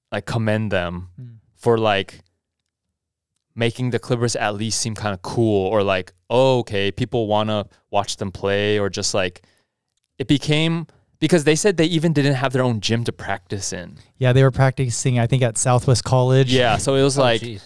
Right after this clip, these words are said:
Speaker 1: they go from that to now where they are now. It's like they're kinda paying homage to the people that were there first that kinda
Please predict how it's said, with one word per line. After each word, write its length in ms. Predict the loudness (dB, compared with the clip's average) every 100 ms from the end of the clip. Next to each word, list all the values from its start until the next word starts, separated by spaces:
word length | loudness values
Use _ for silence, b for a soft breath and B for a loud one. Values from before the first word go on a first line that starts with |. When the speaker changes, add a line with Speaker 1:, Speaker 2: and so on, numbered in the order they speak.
| -4
Speaker 1:
they 100 | -2
go 200 | 2 0
from 220 | 0 -2
that 340 | 0 0 -2 -6
to 160 | -4 -2
now 240 | -2 0
where 100 | 0
they 140 | 2
are 120 | 0 0
now. 380 | -2 0 0
It's 180 | -2 -2
like 180 | -4 -4
they're 100 | -8
kinda 200 | -6 -6
paying 220 | -4 -6 -4
homage 420 | -4 -2 -6 -8
to 80 | -10
the 80 | -12
people 340 | -12 -10 -6
that 120 | -4 -4
were 100 | -6
there 140 | -8
first 340 | -6 -4 -4 -6
that 120 | -8
kinda 340 | -8 -8 -10